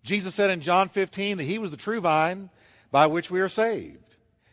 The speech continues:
And no doubt, the vine the angel is addressing is the false vine and the false world system,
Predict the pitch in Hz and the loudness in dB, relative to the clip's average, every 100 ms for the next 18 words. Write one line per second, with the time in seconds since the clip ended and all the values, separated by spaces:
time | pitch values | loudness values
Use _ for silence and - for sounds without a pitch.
0 | _ _ _ 170 170 175 214 208 208 147 | _ _ _ 2 2 4 6 8 8 6
1 | 160 147 139 175 214 208 180 170 214 208 | 2 0 4 6 6 2 -2 -2 -4 -4
2 | 147 143 139 127 190 - 117 98 135 147 | -4 -4 -4 2 2 2 -4 -10 -10 -8
3 | 123 131 - 156 180 214 202 - 120 156 | -6 -6 -2 2 4 2 -4 -12 -4 0
4 | 165 175 175 180 180 _ - _ 151 147 | 2 0 -2 -8 -14 _ -20 _ -4 -2
5 | 131 143 - 175 190 214 208 - - _ | -2 -6 0 6 8 8 4 -4 -18 _
6 | 123 156 214 220 214 - 196 - 196 190 | -2 4 6 4 2 0 -2 -2 -6 -6